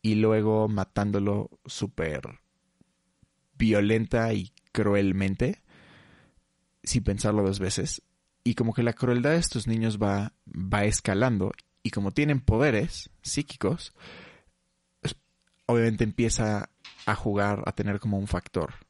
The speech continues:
este, estos poderes en lo que hacen los niños y,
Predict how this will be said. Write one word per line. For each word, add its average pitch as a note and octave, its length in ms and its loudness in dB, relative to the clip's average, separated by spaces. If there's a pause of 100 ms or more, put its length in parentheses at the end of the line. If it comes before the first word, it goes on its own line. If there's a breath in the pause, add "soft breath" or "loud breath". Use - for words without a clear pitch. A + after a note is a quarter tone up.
(120)
este, - 540 -6
estos - 200 -10
poderes F#2 560 -2 (360)
en G2 280 -2 (140)
lo F#2+ 180 -4
que - 80 -4
hacen G2 220 -4
los G#2 120 -6
niños G2+ 420 -2 (800 loud breath)
y, G2 600 2